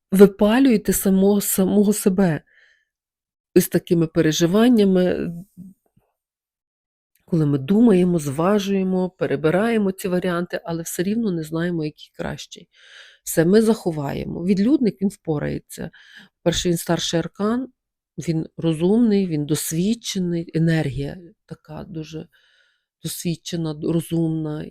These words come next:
і спокійна, гармонійна. Тому я впевнена, що відлюдник, він розбереться і обере правильний шлях, правильну стратегію.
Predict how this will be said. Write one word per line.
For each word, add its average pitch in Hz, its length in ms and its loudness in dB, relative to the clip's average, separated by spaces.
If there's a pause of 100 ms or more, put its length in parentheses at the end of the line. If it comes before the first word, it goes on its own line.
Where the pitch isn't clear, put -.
(100)
і 151 520 -10
спокійна, 151 760 -6
гармонійна. 160 800 -2
Тому 180 520 -4 (420)
я 160 140 -6
впевнена, 160 600 -8
що - 360 -14 (600)
відлюдник, 208 540 0
він 175 120 0
розбереться 156 560 -4
і 147 100 -2
обере 160 480 0
правильний 156 640 -4
шлях, 214 380 -2 (120)
правильну 165 440 -6
стратегію. 156 680 -10